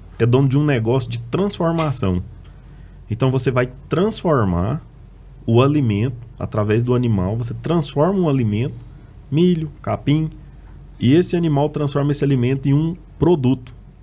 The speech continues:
carne, leite e ovos. Então, o primeiro ponto: olhe dentro da sua fazenda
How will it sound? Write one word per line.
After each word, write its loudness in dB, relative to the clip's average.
carne, 0
leite 0
e -4
ovos. -4
Então, -2
o -4
primeiro 2
ponto: 0
olhe 0
dentro -2
da 0
sua -2
fazenda -2